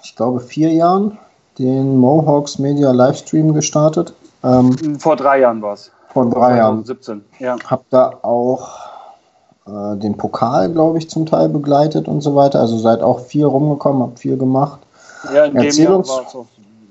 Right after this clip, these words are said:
Speaker 1: erzähl uns doch einfach mal kurz, äh, die Entstehungsgeschichte von du und Sebi damals. Ihr habt Bock, Fotos zu knipsen. Ihr macht das Ganze,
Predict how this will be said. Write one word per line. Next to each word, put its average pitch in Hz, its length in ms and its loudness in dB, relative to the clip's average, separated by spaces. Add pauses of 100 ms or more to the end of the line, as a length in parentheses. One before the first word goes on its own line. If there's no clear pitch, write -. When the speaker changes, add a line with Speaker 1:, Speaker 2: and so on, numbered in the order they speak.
(1700)
Speaker 1:
erzähl 135 320 2
uns 190 160 2
doch 160 140 2
einfach 151 320 0
mal 151 120 -2
kurz, 151 380 -4
äh, 131 500 2
die 131 160 -8
Entstehungsgeschichte 156 1000 -2
von 135 640 -2
du 147 260 4
und 135 640 -2 (420)
Sebi 147 460 0
damals. 135 540 2
Ihr 120 80 -4
habt 120 180 -10
Bock, 143 160 0
Fotos 160 380 -4
zu 160 120 -8
knipsen. 160 540 -2 (800)
Ihr 127 120 2
macht 135 280 4
das 139 160 -2
Ganze, 131 640 2